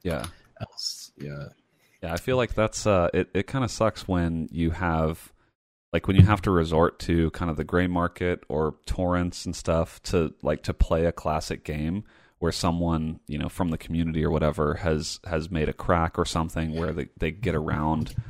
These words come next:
Speaker 1: some check.
Speaker 2: Or you, somebody launches a V M, a virtual machine to, you know, get the original Diablo going or something. So
Speaker 1: Yeah.
Speaker 2: <laughs>
Speaker 1: Like, I, I think it's, I would just love to see,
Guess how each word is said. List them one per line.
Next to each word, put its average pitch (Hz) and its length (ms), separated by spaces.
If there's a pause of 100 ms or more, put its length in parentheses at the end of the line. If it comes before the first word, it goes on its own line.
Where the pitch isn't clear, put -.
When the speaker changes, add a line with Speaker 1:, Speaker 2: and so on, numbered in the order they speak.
(260)
Speaker 1:
some 82 240
check. 85 260
Speaker 2:
Or 101 40
you, 92 160 (340)
somebody 95 720
launches 92 460
a 92 60
V 98 240
M, 95 340 (260)
a 98 60
virtual 98 340
machine 95 420
to, 90 200
you 95 120
know, 92 180 (560)
get 95 140
the 95 100
original 90 380
Diablo 95 500
going 95 320
or 92 80
something. 101 460
So 87 320
Speaker 1:
Yeah. 113 320 (240)
Speaker 2:
<laughs> - 260
Speaker 1:
Like, 92 240
I, 95 140
I - 60
think 117 320
it's, - 340 (340)
I 107 80
would 113 140
just 110 180
love 101 220
to - 100
see, 87 580